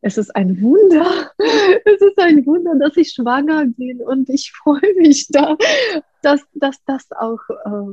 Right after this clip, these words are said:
wachsen zu lassen und zu sehen, was das alles wird. Also das war für mich, äh, Alisa, ich, ähm, es war für mich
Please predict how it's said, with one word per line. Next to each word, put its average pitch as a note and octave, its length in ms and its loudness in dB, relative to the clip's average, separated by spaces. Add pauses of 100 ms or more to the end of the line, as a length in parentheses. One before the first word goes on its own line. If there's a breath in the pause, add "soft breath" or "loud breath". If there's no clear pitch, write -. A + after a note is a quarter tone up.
wachsen - 580 -10
zu A#3+ 120 -8
lassen G#3+ 500 -6
und G#3+ 180 -10
zu G#3+ 180 -8
sehen, A3 300 -4
was G#3+ 180 -6
das - 220 -16
alles G#3 360 -10
wird. G#3+ 320 -8
Also G3+ 240 -8
das G3+ 320 -12
war G3+ 180 -8
für - 180 -20
mich, G3+ 320 -10 (260)
äh, - 60 -18 (240)
Alisa, G3+ 600 -6 (420 loud breath)
ich, - 400 -10 (120)
ähm, G3 520 -6 (3000)
es C#4 200 -2
war C#4 160 0
für F#4+ 160 0
mich D4 400 0